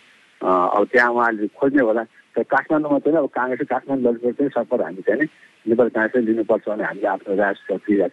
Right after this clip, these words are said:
पार्टीलाई यो गठन भएकै अवस्थामा पनि अब यी कुरा, अब तल्लो तहमा त त्यहाँको अवस्था छ, जहाँ जहाँ जसको बाहुल्य छ त्यो ठाउँ हेरेर आफ्नो अस्तित्व बचाउने हिसाबमा चाहिँ उनले पनि खोज्ला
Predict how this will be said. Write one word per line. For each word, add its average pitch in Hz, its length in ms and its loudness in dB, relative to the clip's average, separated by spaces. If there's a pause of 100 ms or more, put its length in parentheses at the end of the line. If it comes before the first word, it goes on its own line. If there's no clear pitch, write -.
पार्टीलाई 98 340 0 (380)
यो 104 160 0
गठन 107 120 -4
भएकै 107 320 0
अवस्थामा 95 480 -2
पनि 285 140 -2 (280)
अब 226 200 0
यी 311 140 8
कुरा, 135 220 2
अब 151 220 0
तल्लो 175 360 -2
तहमा 151 460 -4
त 165 40 -6
त्यहाँको 139 320 -8
अवस्था 127 460 -6
छ, 131 80 -6
जहाँ 123 180 -2
जहाँ 147 140 0
जसको 131 380 -2
बाहुल्य 120 400 -2
छ - 80 -4 (440)
त्यो - 80 2
ठाउँ 147 220 0
हेरेर 107 320 2
आफ्नो 131 300 -4
अस्तित्व 127 540 -4
बचाउने 113 220 -6
हिसाबमा 101 300 -2
चाहिँ 143 240 0
उनले 123 220 -2
पनि 175 140 0
खोज्ला 143 340 2